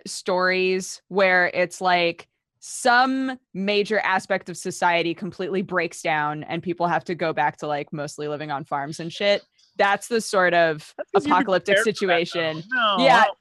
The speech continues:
Speaker 1: that's the
Speaker 2: I don't
Speaker 1: sort of
Speaker 2: think that
Speaker 1: apocalyptic situation that I would dig, 'cause I'd just be like, "Oh, I'll just go back to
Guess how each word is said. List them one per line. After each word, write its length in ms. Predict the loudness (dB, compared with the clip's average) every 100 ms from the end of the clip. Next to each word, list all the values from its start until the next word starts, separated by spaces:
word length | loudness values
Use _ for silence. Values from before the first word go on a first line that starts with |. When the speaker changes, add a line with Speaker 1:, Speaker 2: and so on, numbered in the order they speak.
| _
Speaker 1:
that's 220 | 2 2
the 60 | 2
Speaker 2:
I 20 |
don't 60 | 4
Speaker 1:
sort 100 | 4
of 40 | 4
Speaker 2:
think 60 |
that 40 | 4
Speaker 1:
apocalyptic 400 | 4 4 2 -2
situation 520 | -6 -2 0 2 2 2
that 100 | 4
I 160 | 4
would 160 | 2 2
dig, 260 | 2 2
'cause 140 | 0 0
I'd 160 | 0
just 120 | -2 -2
be 100 | 0
like, 200 | 0 2
"Oh, 160 | 6 6
I'll 120 | 6
just 240 | 2 -4
go 160 | 0 2
back 300 | 2 0 0
to 100 | -6